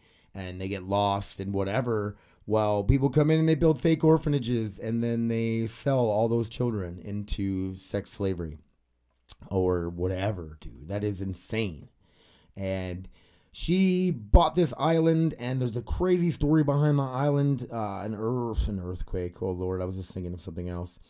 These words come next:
Uh, uh, a hurricane, uh, just destroyed the island that she had already built it all up and had everything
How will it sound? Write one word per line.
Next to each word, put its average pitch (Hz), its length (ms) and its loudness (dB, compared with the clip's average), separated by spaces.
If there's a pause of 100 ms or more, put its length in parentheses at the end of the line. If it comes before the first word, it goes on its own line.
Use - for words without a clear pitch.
(1000)
Uh, - 540 -16
uh, 92 320 -4
a 104 120 -4
hurricane, 110 960 0
uh, 95 300 -6
just 98 440 -4
destroyed 127 840 0
the 120 280 2
island 117 460 0
that 104 320 -4
she - 200 -6
had 107 100 2
already 101 260 0
built 101 300 2
it 104 80 0
all 98 200 2
up 95 280 0 (420)
and 90 680 -8
had 98 260 -6
everything 95 880 -4